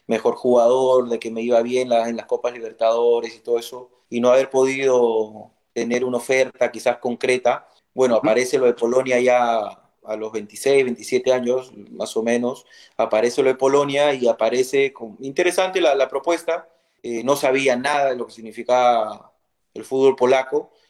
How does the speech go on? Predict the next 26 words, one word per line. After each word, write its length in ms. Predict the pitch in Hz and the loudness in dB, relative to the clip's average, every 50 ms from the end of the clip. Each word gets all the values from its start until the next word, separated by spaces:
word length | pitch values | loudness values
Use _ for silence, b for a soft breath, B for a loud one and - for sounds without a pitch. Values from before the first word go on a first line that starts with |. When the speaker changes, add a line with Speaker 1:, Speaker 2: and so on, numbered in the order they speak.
| _ _ | _ _
Speaker 1:
y 120 | - 127 131 | -10 -8 -6
uno, 500 | 135 135 135 135 127 123 120 117 113 110 98 | -4 -2 0 0 0 0 -2 -2 -4 -4 -4
eh, 180 | 113 113 110 110 | -4 -4 -4 -4
en 60 | 113 120 | -4 -2
Speaker 2:
Claro. 160 | 101 98 - | 0 0 0
Speaker 1:
ese 80 | - | -2
tiempo 320 | - 147 156 151 - 143 135 | -2 -4 -6 -4 -4 -4 -6
era 80 | 135 - 131 | -6 -6 -10
el 60 | 131 | -16
internet, 480 | 131 127 131 131 123 131 147 156 170 165 | -4 -2 0 0 0 0 -2 -2 -2 -2
pero 160 | - 156 135 | 0 2 2
era 140 | 135 131 135 | 2 2 0
escaso, 440 | 131 - - 175 - - - 131 117 | -2 -4 -6 -8 -6 -6 -6 -4 -4
¿no? 240 | 117 127 147 156 143 | -4 -4 -4 -6 -6
No, 200 | 135 135 135 135 | -6 -6 -6 -6
no, 260 | 135 135 139 139 135 | -4 -4 -4 -2 -2
no 80 | 143 147 | -2 -2
es 60 | 147 | 0
como 240 | - 139 127 120 127 | 0 -2 0 2 2
ahora. 400 | 156 180 151 120 110 110 - _ _ _ _ _ _ _ _ _ | 2 2 2 0 -4 -6 -10 _ _ _ _ _ _ _ _ _
Este, 840 | - 117 117 117 113 - - - 123 120 117 117 117 117 107 123 139 | -6 -4 -4 -4 -6 -8 -4 0 2 2 2 2 0 0 0 0 0
entro 200 | 147 147 151 151 | 0 0 0 2
a 40 | 143 | 2
averiguar, 560 | 135 127 131 139 151 170 180 185 185 180 165 | 2 0 0 2 2 2 4 4 2 2 2
entro 280 | 151 147 - 151 147 135 | 0 -2 -4 -2 0 0
a, 280 | 123 117 110 110 - | 0 0 -2 -4 -8